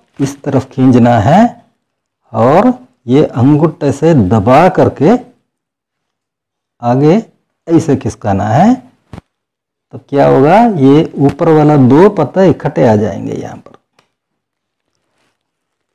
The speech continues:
अब क्या करो, इसको बाएं हाथ में ले लो, ये दोनों पत्ते को, और ये जो पत्ते हैं ये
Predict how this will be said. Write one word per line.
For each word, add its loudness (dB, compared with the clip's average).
अब -12
क्या 0
करो, 0
इसको -2
बाएं 4
हाथ 0
में 2
ले 4
लो, 4
ये 6
दोनों 2
पत्ते -2
को, 0
और -4
ये 4
जो 4
पत्ते -6
हैं 2
ये -2